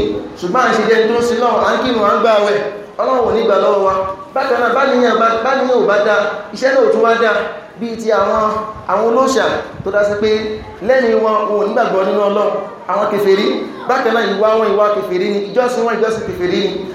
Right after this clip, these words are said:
Àwọn lẹ́yìn náà, ẹ̀san ò sí lọ́dọ̀ wọn. Àníyàn gbọ́dọ̀ dáa. Bẹ́ẹ̀, bákan náà,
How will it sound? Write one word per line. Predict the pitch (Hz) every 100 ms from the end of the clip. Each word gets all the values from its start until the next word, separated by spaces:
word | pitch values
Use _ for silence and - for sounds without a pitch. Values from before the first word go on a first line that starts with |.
| -
Àwọn | 156 190
lẹ́yìn | 226 214
náà, | 214 196 - - -
ẹ̀san | 151 170
ò | 170
sí | 180
lọ́dọ̀ | 196 190
wọn. | 160 156 -
Àníyàn | - 208 226 277 269 233
gbọ́dọ̀ | 220 220 196
dáa. | 180 175 180 175 - - - - - 185
Bẹ́ẹ̀, | - 262 262 262
bákan | 254 220
náà, | 233